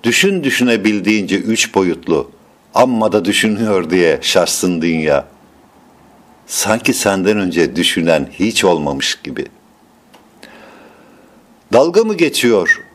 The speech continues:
düşler mi kuruyorsun? Öyle sonsuz sınırsız düşler kur ki çocuğum, düşlerini som somut görüp şaşsınlar. "Böyle bir dalgacı daha dünyaya gelmedi." desinler.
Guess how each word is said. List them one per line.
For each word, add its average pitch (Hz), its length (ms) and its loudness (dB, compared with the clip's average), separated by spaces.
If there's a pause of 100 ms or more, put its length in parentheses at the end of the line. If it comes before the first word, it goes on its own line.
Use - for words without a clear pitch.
(100)
düşler 151 400 2
mi 196 140 -4
kuruyorsun? 123 760 0 (460)
Öyle 123 340 4
sonsuz 110 500 0
sınırsız 104 600 0
düşler 107 460 2
kur 113 220 0
ki 107 120 -2
çocuğum, 101 500 0 (580)
düşlerini 123 600 0
som 160 420 0
somut 143 420 0
görüp 127 260 2
şaşsınlar. 123 960 0 (1000)
"Böyle 85 360 -2
bir 76 180 -2
dalgacı 82 640 0 (420)
daha 113 300 0
dünyaya 92 520 0
gelmedi." 78 600 -2
desinler. 69 640 -8